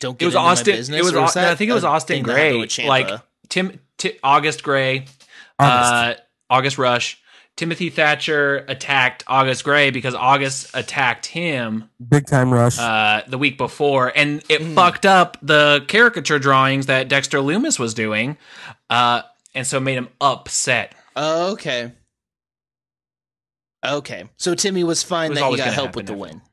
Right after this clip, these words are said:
Speaker 3: Yeah, I don't.
Speaker 2: That
Speaker 3: That's
Speaker 2: just,
Speaker 3: just,
Speaker 2: that
Speaker 3: that's
Speaker 2: just
Speaker 3: kind
Speaker 2: had
Speaker 3: wrestling.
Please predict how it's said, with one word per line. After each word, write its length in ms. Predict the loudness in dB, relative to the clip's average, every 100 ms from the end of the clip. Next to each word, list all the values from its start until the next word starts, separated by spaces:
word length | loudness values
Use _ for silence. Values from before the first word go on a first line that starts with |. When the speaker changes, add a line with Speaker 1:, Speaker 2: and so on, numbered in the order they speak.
| _ _ _ _ _
Speaker 3:
Yeah, 160 | -10 -8
I 40 |
don't. 180 | -10 -14 _ _ _ _ _ _ _ _ _ _ _ _ _
Speaker 2:
That 140 | -18 -10
Speaker 3:
That's 220 | -2 0 0
Speaker 2:
just, 120 | 0
Speaker 3:
just, 200 | -4 -2
Speaker 2:
that 100 | -2
Speaker 3:
that's 120 | -2
Speaker 2:
just 60 | -2
Speaker 3:
kind 180 | 0 0
Speaker 2:
had 80 | -2
Speaker 3:
wrestling. 540 | -4 -4 -6 -8 -10